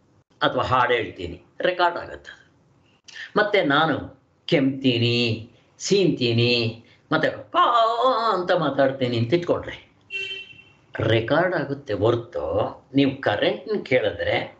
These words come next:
"ಯಾಕೆ ನೀನ್ ಕೀಚ್ ಕೀಚ್ ಅಂತ ಅನ್-, ಅಂದೆ?" ಅಂತಂದ್ರೆ, "ನಾನ್ ಮಾಡ್ಲಿಲ್ಲ, ನನಗ್ ಗೊತ್ತೂ ಇಲ್ಲ" ಅನ್ನತ್ತೆ. "ನೀನ್ ಯಾಕೆ ತುಂಬಾ ಮಧುರವಾಗಿ ಆಡ್ದೆ?" ಅದು ಗೊತ್ತಿಲ್ಲ.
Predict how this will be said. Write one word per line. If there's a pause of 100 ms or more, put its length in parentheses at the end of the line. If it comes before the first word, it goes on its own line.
(120)
"ಯಾಕೆ
ನೀನ್
ಕೀಚ್
ಕೀಚ್
ಅಂತ
ಅನ್-, (200)
ಅಂದೆ?"
ಅಂತಂದ್ರೆ, (200)
"ನಾನ್
ಮಾಡ್ಲಿಲ್ಲ,
ನನಗ್
ಗೊತ್ತೂ
ಇಲ್ಲ"
ಅನ್ನತ್ತೆ.
"ನೀನ್
ಯಾಕೆ
ತುಂಬಾ (400)
ಮಧುರವಾಗಿ
ಆಡ್ದೆ?"
ಅದು
ಗೊತ್ತಿಲ್ಲ.